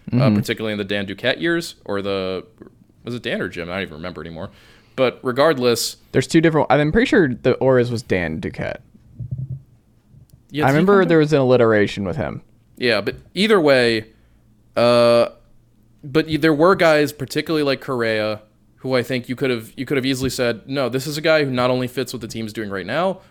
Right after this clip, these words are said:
Speaker 1: but also fits long-term going forward." I think the only reason you don't do something like that is because you're not y-, you wanna leave room, at least the,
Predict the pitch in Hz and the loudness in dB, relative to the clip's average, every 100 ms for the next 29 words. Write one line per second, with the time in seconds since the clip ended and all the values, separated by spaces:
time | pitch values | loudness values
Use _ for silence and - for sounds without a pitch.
0 | - 131 131 135 117 127 113 113 110 104 | -6 0 0 0 -4 -4 -6 -4 -4 -4
1 | 110 104 101 95 - 82 92 139 135 131 | -8 -8 -10 -10 -10 -8 -8 -8 -6 -4
2 | 160 147 143 127 113 104 110 123 151 147 | -2 -2 -2 -2 -6 -6 -6 -6 -8 -8
3 | 165 170 175 180 190 196 190 - _ _ | -10 -8 -8 -6 -4 -4 -6 -12 _ _
4 | _ _ 135 127 120 117 - 123 123 117 | _ _ -4 -2 -4 -8 -4 0 0 -2
5 | 123 117 117 123 131 - _ _ 139 123 | -4 -4 -2 0 -2 -4 _ _ -20 -8
6 | 139 123 135 135 123 123 127 123 113 - | -6 -2 0 0 -2 -2 -2 -2 -4 -14
7 | _ _ _ _ _ 113 107 117 127 127 | _ _ _ _ _ -18 -4 0 2 0
8 | 127 131 135 120 110 | -2 -4 -2 -4 -8